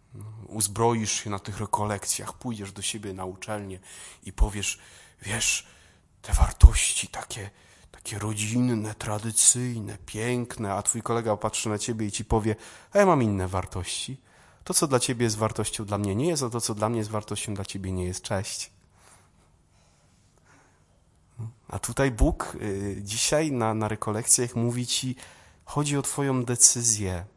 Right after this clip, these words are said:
zaufania. A najpierw o to, żebyś chciała, żebyś chciał zaufać, nawet jeżeli nie umiesz".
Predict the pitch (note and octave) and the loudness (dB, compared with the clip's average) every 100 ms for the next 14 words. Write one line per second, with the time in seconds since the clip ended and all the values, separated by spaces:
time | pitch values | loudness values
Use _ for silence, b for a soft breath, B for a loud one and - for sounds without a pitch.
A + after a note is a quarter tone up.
0 | F2 F#2+ F#2 F#2+ - G#2+ G2 F2+ E2+ b | -10 -8 -6 -6 -4 -4 -4 -6 -12 b
1 | b b b b b _ _ _ _ - | b b b b b _ _ _ _ -6
2 | G2+ G#2+ E3 - G#2 C3+ - - G#2+ C#3 | 0 0 0 -2 -2 -2 -8 -8 -6 -4
3 | A#2+ A#2 A2 A2 - - - B2+ A#2 F#2 | -4 -4 -4 -4 -4 -4 0 2 4 2
4 | G2 F#2+ - - - B2+ A2 F#2 F#2 F#2 | -2 -6 -8 -6 -4 -2 -2 -2 -4 -6
5 | E2 E2+ G#2 G2 A2 A#2 A2+ A2+ A#2 A#2 | -8 -4 -2 -2 -4 -6 -4 -4 0 -2
6 | - B2+ G2 - - | -2 -4 -6 -8 -12